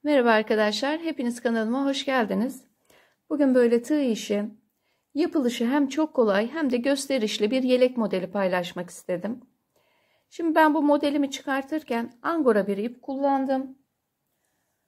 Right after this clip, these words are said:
Üç numarada tığ kullandım. Şimdi modelin yapılışını ufak bir parça yaptım sizlere. Onunla anlatmak istiyorum.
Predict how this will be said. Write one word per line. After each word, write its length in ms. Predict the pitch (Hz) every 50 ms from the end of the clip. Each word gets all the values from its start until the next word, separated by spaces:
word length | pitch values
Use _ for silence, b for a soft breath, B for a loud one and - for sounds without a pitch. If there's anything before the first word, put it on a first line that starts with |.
| _ _ _ _ _ _
Üç 220 | 381 381 381 - 262
numarada 680 | 247 233 226 208 196 185 180 202 220 262 294 302 - _ _ _ _ _ _ _ _ _ _ _ _ -
tığ 240 | - 311 233 190
kullandım. 560 | - - 180 160 156 160 156 151 135 - 123 - _ _ _ _ _ _ _ _ _ _ _ _ _
Şimdi 280 | - - 330 285 277 277
modelin 380 | 302 339 311 294 277 277 262
yapılışını 840 | 262 269 302 294 302 277 254 247 - - 214 196 190 202 254 262 - _ _ _ _ _ _ _ _ _ _ _ _ _ _ _ _ _ _ _ _ _ _ _ _ _ _
ufak 400 | 330 359 - 359 302 262 262 -
bir 180 | 220 214 214
parça 340 | - 285 269 254 254 262 247
yaptım 460 | 220 214 196 180 180 180 - 185 185
sizlere. 680 | 190 185 - 233 226 214 190 190 175 175 175 196 240 - - _ _ _ _ _ _ _
Onunla 380 | - 349 339 262 208 190 208 226
anlatmak 580 | 208 214 208 208 202 190 190 - - 190 185 -
istiyorum. 600 | - - - _ 180 170 170 165 190 214 226 -